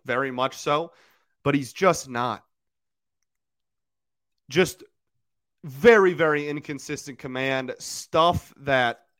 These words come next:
i-, is not really swing and miss inducing. When he's at his best, which is when he's filling the strike zone, he has the ability to get some weak contact, but just,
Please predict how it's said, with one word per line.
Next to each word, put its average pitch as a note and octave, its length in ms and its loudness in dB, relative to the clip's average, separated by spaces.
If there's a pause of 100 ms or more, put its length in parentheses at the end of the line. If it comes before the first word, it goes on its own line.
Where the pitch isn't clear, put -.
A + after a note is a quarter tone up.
i-, D3 160 -14
is C#3 220 -4
not D3 440 0
really C#3+ 280 -4
swing C#3 420 -8
and C3 160 -8
miss B2+ 300 -6
inducing. C3 720 -8 (480)
When D3 180 2
he's D#3+ 160 -4
at F3+ 160 6
his D3+ 160 -4
best, B2 680 -2 (100)
which C3+ 220 -4
is B2+ 100 -2
when C#3 220 0
he's C#3+ 200 -8
filling D3 400 -4
the B2+ 80 -10
strike B2+ 400 -4
zone, D#3+ 380 -2 (380)
he D#3+ 160 -6
has E3 340 2
the E3+ 160 -6
ability D3 720 0 (440)
to D#3+ 120 0
get D#3+ 240 -4
some C#3+ 240 -6
weak C#3 220 -4
contact, C3+ 760 -6 (720)
but C3+ 300 -2 (340)
just, D3 560 -2